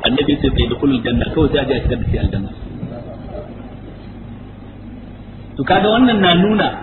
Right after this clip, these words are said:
takardun da ake rubuta ayyuka su ne abin da ake aunawa idan muka bi koyarwar wannan hadisi. Wannan hadisi ne ingantacce, Imam Tirmidhi ya rawaito shi, hadisi ne sahihi.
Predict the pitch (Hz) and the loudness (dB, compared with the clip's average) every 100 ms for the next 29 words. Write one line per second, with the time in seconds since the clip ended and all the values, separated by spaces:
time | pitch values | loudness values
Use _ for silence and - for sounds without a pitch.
0 | - - 180 185 165 240 226 202 202 196 | -4 2 4 4 4 4 4 4 6 6
1 | 190 185 196 220 - 180 202 196 147 180 | 6 6 4 4 4 2 4 2 2 2
2 | 160 156 147 143 123 117 127 160 196 180 | 2 2 0 2 2 2 2 4 4 4
3 | 170 190 190 165 165 156 127 127 143 226 | 4 6 8 8 6 4 0 0 4 6
4 | 214 190 214 202 202 165 208 196 220 - | 6 4 2 2 2 2 2 2 2 0
5 | - - 135 180 196 - 190 170 156 160 | -6 -6 2 4 4 4 4 4 2 2
6 | 156 156 151 156 143 117 135 180 156 139 | 2 4 4 2 0 -4 -4 -2 -2 -2
7 | 127 117 | -6 -10